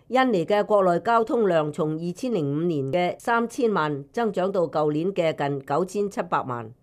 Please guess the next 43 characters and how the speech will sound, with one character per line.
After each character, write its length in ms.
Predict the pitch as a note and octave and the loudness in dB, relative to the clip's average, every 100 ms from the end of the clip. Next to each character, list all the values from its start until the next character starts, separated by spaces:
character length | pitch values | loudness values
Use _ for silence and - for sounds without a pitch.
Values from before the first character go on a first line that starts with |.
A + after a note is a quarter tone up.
| _ _ _ | _ _ _
雖 240 | - E4+ | -2 2
然 80 | G#3+ | 2
提 180 | F#3+ D#3+ | 0 0
到 160 | F#3+ G3+ | 2 4
印 200 | G#3 G3+ | 4 4
度 140 | F3+ | 2
尼 160 | D#3 D3 | 2 0
西 140 | C4 | 0
亞 340 | B3 G#3+ F#3 | 2 4 2
係 40 | F#3+ | 2
世 180 | F3+ G#3 | 0 0
界 180 | G3 G3 | 2 0
第 180 | F#3 E3 | 2 0
五 180 | E3 F#3 | 0 0
大 220 | E3 D#3 | 0 0
國 200 | D3+ F#3 | 2 2
內 140 | D#3 D#3 | 2 0
航 200 | D3+ C#3 | -2 -4
空 160 | G3+ | -2
市 200 | G3 D3+ | -2 -4
場， 240 | D3 C3+ G#2+ - _ _ _ | -6 -6 -8 -16 _ _ _
但 160 | - G#3+ | 0 2
係 100 | G#3+ | 2
佢 240 | G#3 A3 F#3 | 4 4 2
仍 120 | D#3+ | -2
然 100 | D#3 | -4
受 200 | F#3 F3 | -2 0
到 180 | F3+ F#3 | 2 2
不 140 | B3+ | 2
利 260 | G#3 F3 D#3 | 2 0 0
嘅 320 | F3 F3 D#3 | 0 0 0
監 240 | A3+ A3+ F#3 | 0 2 2
管 180 | E3+ G3 | 0 0
環 260 | F3 B2 | 0 -2
境 260 | B2 C#3 F3 | -2 -4 -2
同 260 | - E3+ E3 | -2 -2 -2
產 280 | - F#3 | 0 2
能 200 | C4 E3 D3 | 2 0 2
過 220 | F3+ F3+ | 2 2
剩 240 | E3+ D3+ | 0 -2
嘅 140 | D#3+ D3+ | -2 -2
困 200 | D#3 C#3+ | -4 -4
擾。 280 | C3 B2+ | -4 -8